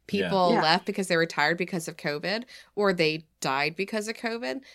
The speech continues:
Speaker 2: And nobody wants to have that conversation because you wanna be on one side of the pendulum, like, covid is or isn't. You know, there, there's that weird dichotomy in our United States right now. People are fighting over covid still after three years. Like,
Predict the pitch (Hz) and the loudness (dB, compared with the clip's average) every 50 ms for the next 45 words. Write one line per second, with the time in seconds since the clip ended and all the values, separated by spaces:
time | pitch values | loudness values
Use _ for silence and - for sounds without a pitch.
0 | - - 240 247 254 320 381 381 262 247 247 - 202 208 196 185 175 - - 185 | -10 -4 0 2 4 4 4 4 4 2 -2 -2 0 0 0 0 0 -4 -2 -2
1 | 175 170 165 165 160 165 - 220 220 - 185 165 165 165 165 - 165 160 156 156 | -2 0 0 -2 -4 -2 -2 -2 -2 -2 -4 -4 -4 -6 -4 -2 -2 -2 -2 -2
2 | 175 175 180 180 175 170 165 165 165 170 170 165 156 156 151 151 147 151 156 165 | -6 -6 -4 -2 0 -2 -2 -2 -2 -2 0 0 0 0 -2 -4 -4 -2 0 0
3 | 175 180 185 180 - 180 175 160 160 185 175 165 160 147 147 151 - 156 143 - | 0 0 -2 -2 -2 -4 -4 -4 -4 -4 -2 -2 -2 -4 -4 -6 -8 -10 -10 -6
4 | - 190 185 175 175 - - 175 170 165 165 147 - 156 156 - 123 117 113 - | -4 -2 0 0 0 0 2 2 2 2 2 -2 -4 -4 -4 -4 -6 -8 -10 -12
5 | - - 160 156 147 156 160 156 - - - - - - _ _ _ - 208 196 | -10 -8 -6 -6 -4 -2 -2 -4 -4 -6 -12 -20 -20 -20 _ _ _ -6 -2 -2
6 | 190 180 175 190 180 - - 170 180 185 180 175 165 160 - - 156 151 151 160 | -2 2 4 4 4 4 4 0 0 0 2 2 0 0 0 0 2 2 2 0
7 | 160 147 143 143 139 143 147 143 - - - 165 156 151 143 143 143 - - 143 | -2 -6 -8 -6 -6 -8 -8 -8 -10 -10 -8 -6 -4 -4 -4 -6 -6 -6 -6 -6
8 | 139 135 143 - - 143 135 151 - - 147 139 - - 143 143 143 139 135 - | -6 -4 -4 -6 -6 -6 -8 -8 -8 -8 -10 -8 -6 -4 -4 -4 -4 -8 -10 -8
9 | - 151 143 143 131 - - 123 - 160 143 - 151 147 139 139 127 110 85 - | -8 -6 -6 -6 -6 -6 -8 -8 -8 -8 -10 -10 -8 -6 -4 -4 -4 -4 -6 -8
10 | - - - - - - | -10 -12 -14 -14 -16 -20